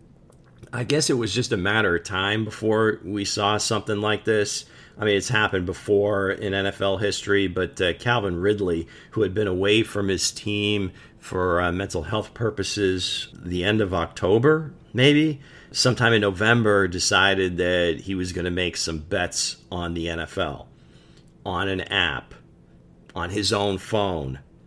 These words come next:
I mean, there's a lot of red flags here. You know, does something, does this have to do with his, with his mental state?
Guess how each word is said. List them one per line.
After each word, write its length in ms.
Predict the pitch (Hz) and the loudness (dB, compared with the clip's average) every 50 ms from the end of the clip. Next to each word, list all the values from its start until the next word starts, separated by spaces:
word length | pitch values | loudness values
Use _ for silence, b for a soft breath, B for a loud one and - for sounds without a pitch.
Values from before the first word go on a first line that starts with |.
| b b b b b b b b - | b b b b b b b b -8
I 80 | - | -4
mean, 140 | 87 95 101 | -2 0 0
there's 160 | 104 107 104 | 0 2 2
a 40 | 123 | 4
lot 220 | 135 147 156 143 123 | 4 6 6 6 6
of 120 | 104 101 | 4 6
red 240 | 104 104 101 80 - | 4 4 4 2 -2
flags 520 | - - 110 110 107 107 104 95 87 - | -4 0 2 4 4 4 4 2 0 -2
here. 500 | - 98 90 92 92 90 92 95 90 - - | -2 0 0 2 2 4 2 2 0 -2 -6
You 160 | - - 101 | -6 -4 -4
know, 120 | 95 78 | -4 -4
does 400 | - - 90 87 110 113 117 117 | -6 -10 -4 0 0 0 2 2
something, 480 | - 117 110 113 - 110 104 104 - - - | 0 -2 -2 -2 -2 -4 -4 -4 -8 -10 -8
does 200 | 101 98 98 95 | -6 -4 -4 -2
this 220 | 98 107 98 - - | -2 -2 -2 -2 -4
have 300 | 101 104 98 98 101 - | -4 0 0 0 0 0
to 100 | 120 110 | -4 -2
do 260 | 104 113 113 117 113 | 0 0 0 2 0
with 160 | 113 107 107 | -2 -2 -2
his, 200 | 107 107 101 101 | -2 -4 -4 -4
with 180 | 110 110 101 - | -4 -4 -4 -4
his 160 | 107 98 92 | -4 -6 -6
mental 360 | 98 107 113 107 - - 107 | -4 -6 -6 -4 -4 -4 -4
state? 560 | - - - - 110 107 107 104 101 101 - | -4 -4 -4 -2 0 2 2 0 0 -4 -10